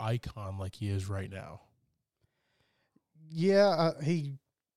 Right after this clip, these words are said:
Speaker 2: kinda took his own franchise, right? Like, he made it, he took that and made it his, his thing, his baby. And, um, as far as the Iron Man character,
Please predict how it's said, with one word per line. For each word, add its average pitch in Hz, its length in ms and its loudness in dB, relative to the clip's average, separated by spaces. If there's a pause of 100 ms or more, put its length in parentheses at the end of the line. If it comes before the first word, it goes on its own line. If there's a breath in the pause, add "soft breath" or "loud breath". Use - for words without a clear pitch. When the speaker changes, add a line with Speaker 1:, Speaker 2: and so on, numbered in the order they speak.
(220)
Speaker 2:
kinda 180 220 0
took 175 240 0
his 127 160 2
own 143 300 2
franchise, 117 680 -2
right? 131 380 0
Like, 123 180 -14
he 131 100 -18
made 127 280 0
it, 113 180 0 (1200)
he 139 80 -6
took - 300 -2
that 139 240 4
and 120 120 -2
made 131 200 4
it 123 180 2
his, 120 420 -2
his 127 280 -2
thing, 143 320 2
his 120 160 0
baby. 120 560 0
And, 110 320 -6 (880)
um, 107 460 0 (380)
as - 60 -20
far 135 160 6
as 117 80 2
the 120 60 0
Iron 123 340 2
Man 113 440 2 (840)
character, 117 500 0